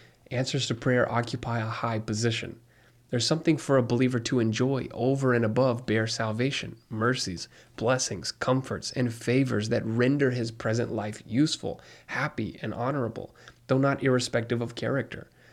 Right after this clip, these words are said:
They are not matters of salvation, but these honors are given or withheld according to our obedience. If you neglect obedience, your heavenly Father will withhold these honors from you.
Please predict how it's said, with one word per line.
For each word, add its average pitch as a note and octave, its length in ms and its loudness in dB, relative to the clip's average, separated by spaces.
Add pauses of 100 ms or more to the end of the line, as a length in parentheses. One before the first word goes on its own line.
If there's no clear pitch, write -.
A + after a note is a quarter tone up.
(380)
They B2 120 4
are A#2+ 60 4
not A2 200 4
matters B2 400 2
of A#2 120 0
salvation, A2 640 0
but A2+ 140 -2
these A#2 160 0
honors B2 320 0
are A2+ 80 2
given C3+ 440 2
or C#3+ 220 2
withheld C3+ 580 2 (360)
according F3 540 2
to A#2 220 -2
our C3+ 140 2
obedience. C#3 640 0 (840)
If F#3 320 2
you D#3+ 100 8
neglect C#3 460 4
obedience, A#2 640 0 (420)
your A#2 120 2
heavenly D3+ 380 2
Father B2+ 360 2
will A#2+ 200 2
withhold C3 640 -2
these A#2+ 300 -2
honors A2+ 560 -2
from A#2 340 -4
you. G#2+ 220 -6